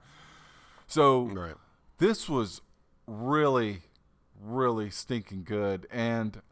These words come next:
Speaker 1: I just love that. It, it just feels like it's the right way to do it, and it almost felt like this <laughs> chapter needed to be in the core book. Like,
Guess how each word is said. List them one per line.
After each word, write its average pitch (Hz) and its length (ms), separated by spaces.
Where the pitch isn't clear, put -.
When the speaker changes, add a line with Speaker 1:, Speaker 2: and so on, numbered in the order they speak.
Speaker 1:
I 135 100
just 156 300
love 151 460
that. 127 340
It, 175 200
it 180 100
just 175 180
feels 226 200
like 190 140
it's - 140
the 120 80
right 113 300
way 127 140
to 117 80
do 123 280
it, 135 260
and 131 320
it 185 180
almost 185 600
felt 151 240
like 120 240
this - 220
<laughs> - 40
chapter 147 500
needed 123 360
to 113 80
be 123 240
in 120 120
the 92 100
core 131 400
book. 90 460
Like, 107 300